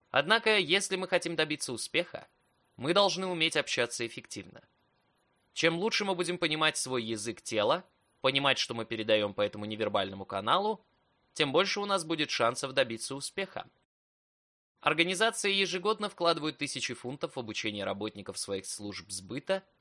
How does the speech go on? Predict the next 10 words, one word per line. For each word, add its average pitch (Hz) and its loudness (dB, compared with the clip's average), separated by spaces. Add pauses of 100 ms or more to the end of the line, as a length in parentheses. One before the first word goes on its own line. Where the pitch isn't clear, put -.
(240)
пониманию 147 2
языка 127 -2
тела 107 -2
других 151 -6 (560)
и 180 4
контролю 135 2
над 160 -6
собственным 101 -4
языком 101 -4
тела. 104 -2